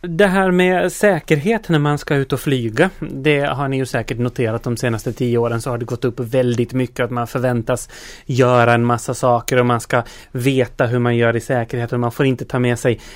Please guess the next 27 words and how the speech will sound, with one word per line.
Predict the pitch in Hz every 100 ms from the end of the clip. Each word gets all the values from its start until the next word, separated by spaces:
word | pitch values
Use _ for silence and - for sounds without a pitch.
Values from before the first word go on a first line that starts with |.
| -
egna | 156 135 123 117
vätskor | 113 123 - - - 127
in | 120 120 113
på | -
planet | 117 117 113 113 117
och | 123
så. | - 123
Och | 120 -
så | 131
man | 120 113
har | 127 117 - - -
nässpray | 139 143 123 110 - - 139 127
så | 127
ska | 127 131
man | 123
sätta | 127 117 131
den | 120 113
i |
en | 113
sån | 123
här | 113
fånig | - 123 113 117
liten | 117 117 120
påse | 131 127 117 - 131
och | 135 139 -
allting | - 135 - 131
sånt. | - 139 127